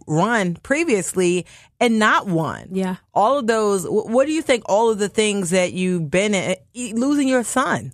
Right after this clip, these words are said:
Speaker 2: Yeah.
Speaker 1: um, starting a nonprofit, um, working in that sector, being at rallies,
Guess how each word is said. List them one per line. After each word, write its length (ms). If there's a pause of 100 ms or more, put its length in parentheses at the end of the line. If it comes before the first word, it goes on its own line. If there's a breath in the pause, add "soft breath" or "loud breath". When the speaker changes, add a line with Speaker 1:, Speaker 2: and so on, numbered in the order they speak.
(100)
Speaker 2:
Yeah. 220 (160)
Speaker 1:
um, 340
starting 440
a 60
nonprofit, 920
um, 280
working 420
in 100
that 160
sector, 400
being 400
at 140
rallies, 720